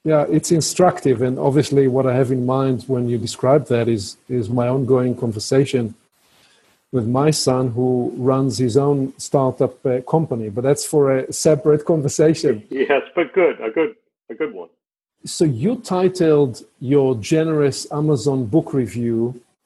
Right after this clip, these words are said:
Speaker 1: on Create New Futures, Deep Insights into What Matters. And perhaps you already started to answer the question I'm, I'm asking, but I have two questions.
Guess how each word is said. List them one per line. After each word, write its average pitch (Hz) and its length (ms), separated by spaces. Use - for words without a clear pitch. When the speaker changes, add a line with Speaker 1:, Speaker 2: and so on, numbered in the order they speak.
Speaker 1:
on 131 400
Create 147 420
New 139 120
Futures, 127 680
Deep - 320
Insights 147 680
into 143 400
What 135 300
Matters. 135 420
And 123 160
perhaps 147 300
you 151 120
already 135 260
started 135 420
to 131 160
answer 135 380
the 110 220
question 147 500
I'm, 123 480
I'm 123 220
asking, 135 500
but 135 140
I 143 80
have 214 160
two 226 120
questions. 151 720